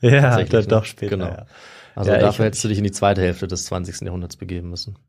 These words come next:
Speaker 1: Ja, schade. Ich meine, äh, ich hab's probiert und ich dachte, vielleicht hast du, vielleicht gab's da noch irgendwas, was im Film
Speaker 2: Ja.
Speaker 1: nicht vorkam.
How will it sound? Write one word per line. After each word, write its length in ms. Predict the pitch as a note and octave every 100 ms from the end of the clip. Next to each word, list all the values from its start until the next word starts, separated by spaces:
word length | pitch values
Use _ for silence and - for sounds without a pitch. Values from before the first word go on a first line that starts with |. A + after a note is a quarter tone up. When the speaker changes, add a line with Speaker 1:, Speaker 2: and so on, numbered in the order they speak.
| _ _ _ _
Speaker 1:
Ja, 240 | - D#3 C3+
schade. 380 | C3+ A2+ B2 G#2
Ich 180 | A2
meine, 300 | G2 G2 G2 G2+
äh, 180 | G2
ich 120 | G2+ G#2
hab's 160 | -
probiert 520 | - G#2 G2 G2 G2
und 200 | G#2+ F#2+
ich 100 | -
dachte, 240 | - G#2 A2
vielleicht 200 | G#2 G#2+
hast 180 | A2 -
du, 260 | G#2 G#2
vielleicht 240 | G2+ G2+ -
gab's 240 | - -
da 60 | A2+
noch 160 | A2
irgendwas, 360 | B2 A#2 G#2+ -
was 140 | F#2+
im 80 | G#2+
Film 180 | - G#2
Speaker 2:
Ja. 60 |
Speaker 1:
nicht 140 | A2 -
vorkam. 680 | - A2+ - A#2 A#2 A#2+